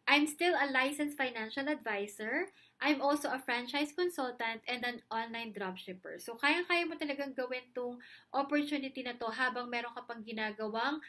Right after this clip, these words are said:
full-time work or kung nag-freelance ka pa or virtual assistant ka or nag-online selling ka or kung ano pa man yung mga racket na ginagawa mo, kayang-kaya mong isabay tong opportunity na to.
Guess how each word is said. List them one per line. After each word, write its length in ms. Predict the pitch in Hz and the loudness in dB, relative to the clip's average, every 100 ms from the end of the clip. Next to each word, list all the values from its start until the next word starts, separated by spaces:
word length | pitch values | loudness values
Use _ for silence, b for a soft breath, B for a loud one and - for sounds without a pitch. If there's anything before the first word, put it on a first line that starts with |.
| B - - | B -10 0
full-time 480 | 320 302 294 285 | 0 4 2 2
work 320 | 277 269 269 240 | 2 2 2 0
or 80 | |
kung 160 | 208 208 | -4 -4
nag-freelance 840 | 208 208 208 240 262 269 269 269 - | -6 -8 -10 -4 -2 0 -2 -2 -6
ka 100 | 262 | -6
pa 140 | 262 | -4
or 160 | 214 190 | -4 -2
virtual 340 | 190 185 190 - | -4 -6 -8 -10
assistant 500 | 185 254 - 277 269 | -8 -8 -4 -6 -4
ka 80 | 254 | -4
or 100 | 196 | -4
nag-online 640 | 185 180 - 208 220 233 | -4 -6 -4 -4 -4 -6
selling 320 | 262 247 247 247 | -4 -4 -2 -2
ka 80 | 226 | -2
or 80 | 233 | 2
kung 100 | 277 | 4
ano 240 | 302 320 | 4 4
pa 80 | 330 | 2
man 240 | 311 302 - B B B | 6 6 6 B B B
yung 160 | 269 | -2
mga 240 | 277 285 277 | 0 4 6
racket 380 | 254 247 254 240 | 6 4 -2 -4
na 80 | |
ginagawa 580 | 226 233 226 220 214 208 | -4 0 0 0 -2 -2
mo, 140 | 202 208 | -4 -2
kayang-kaya 600 | 254 233 254 254 220 220 | 2 2 0 0 0 -2
mong 140 | 220 220 | -6 -10
isabay 340 | 214 208 202 202 | -8 -4 -4 -4
tong 100 | 202 | -6
opportunity 640 | 202 202 196 208 190 190 180 | -6 -6 -6 -8 -8 -6 -8
na 80 | 165 | -8
to. 160 | - | -12